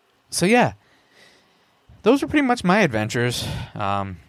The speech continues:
and everything that's been going on with me. That's why a show didn't co-, come out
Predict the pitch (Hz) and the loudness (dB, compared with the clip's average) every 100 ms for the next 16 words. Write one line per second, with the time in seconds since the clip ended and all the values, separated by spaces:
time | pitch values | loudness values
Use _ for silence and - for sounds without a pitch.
0 | _ _ _ _ - 107 104 104 110 113 | _ _ _ _ -16 -10 -10 -4 -4 -2
1 | 120 110 110 113 110 110 107 107 98 131 | -4 -4 -2 0 2 2 0 0 -2 0
2 | 131 127 135 147 131 113 156 135 127 113 | 2 2 4 4 4 2 2 2 0 -2
3 | 113 120 117 - 123 117 117 107 | -2 0 0 -2 0 4 4 2